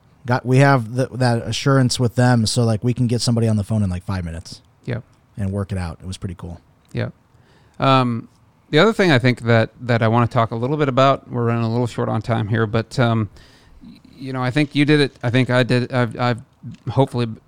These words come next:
Speaker 2: um, been an example of it, but, um, diving in head first and, or, or leading from the front, I guess I'll, I'll use as, as, as an example or a way to say it.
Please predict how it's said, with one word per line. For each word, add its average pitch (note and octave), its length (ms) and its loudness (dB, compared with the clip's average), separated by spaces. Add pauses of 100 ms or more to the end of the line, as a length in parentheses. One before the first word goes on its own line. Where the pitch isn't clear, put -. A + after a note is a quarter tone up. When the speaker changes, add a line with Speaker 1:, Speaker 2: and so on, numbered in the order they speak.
(100)
Speaker 2:
um, B2 360 -8
been A#2 180 -2
an A#2 120 0
example A#2+ 400 0
of A#2+ 120 -2
it, A#2+ 120 -8
but, A#2+ 200 -8
um, A#2 380 -4
diving D3+ 320 4
in C3 100 2
head B2+ 160 2
first A#2 320 -4
and, A#2 180 -4
or, A2+ 240 0
or A2 240 0
leading B2+ 400 2
from A#2 180 -4
the G#2+ 60 -2
front, A2+ 320 -4
I A2 100 -8
guess A2 220 -8
I'll, A2 180 -6
I'll G#2+ 160 -6
use G#2+ 260 -4
as, G#2 240 -8 (600)
as, A2 280 -4
as A2 280 -2
an G#2 100 -2
example G#2 480 -2
or G2+ 120 0
a G2 60 0
way G#2 160 0
to G2+ 100 0
say G#2+ 260 -2
it. G2+ 160 -4